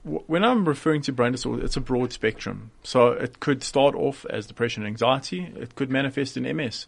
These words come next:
or multiple sclerosis. Uh, you know, it's, so it's a very broad spectrum, um, when I say brain disorders. But if you put them all within one umbrella term as neurological brain disorder, you're looking at one in three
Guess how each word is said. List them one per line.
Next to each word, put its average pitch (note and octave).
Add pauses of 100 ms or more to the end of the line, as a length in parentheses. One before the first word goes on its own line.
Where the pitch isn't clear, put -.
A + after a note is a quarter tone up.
or -
multiple A#2
sclerosis. B2+
Uh, -
you C#3+
know, C#3
it's, C#3 (280)
so E3 (100)
it's F3
a E3+
very G3
broad D3
spectrum, C3 (140)
um, A#2
when A#2+
I -
say A#2+
brain A#2
disorders. B2+
But B2
if -
you F3
put F#3
them C3
all D#3+ (260)
within A#2+
one C3
umbrella B2
term D3
as A2+
neurological A2+
brain A2
disorder, D#3 (380)
you're C3+
looking C3+
at A#2+
one C3 (240)
in A#2
three D3+